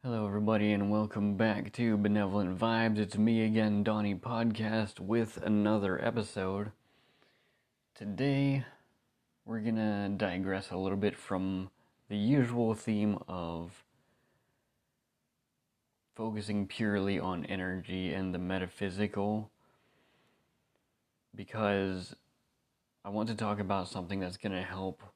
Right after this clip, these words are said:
the efficiency of the receipt and transmission of these vibes, the universe's energy.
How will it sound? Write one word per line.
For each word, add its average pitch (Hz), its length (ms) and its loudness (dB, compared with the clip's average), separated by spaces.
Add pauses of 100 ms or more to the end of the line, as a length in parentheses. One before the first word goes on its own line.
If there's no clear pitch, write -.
(460)
the 104 100 -6
efficiency 98 720 -2
of 90 380 -2
the 90 160 -4
receipt 113 500 -2
and 98 300 0
transmission 101 760 0
of 107 360 2
these 98 360 -2 (1160)
vibes, 85 600 -2
the 85 300 -6 (200)
universe's 101 680 2
energy. 90 520 -6